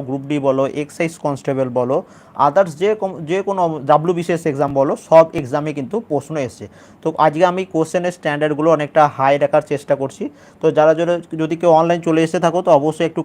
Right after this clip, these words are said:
কমেন্ট করে দাও, তাহলে আজকে আমাদের ক্লাসগুলো শুরু করছি। এই তো অনেকজন অনলাইন চলে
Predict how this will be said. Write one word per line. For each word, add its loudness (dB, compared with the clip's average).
কমেন্ট -2
করে 2
দাও, 2
তাহলে 4
আজকে -2
আমাদের -2
ক্লাসগুলো -2
শুরু -2
করছি। -6
এই 2
তো -4
অনেকজন -2
অনলাইন -2
চলে 0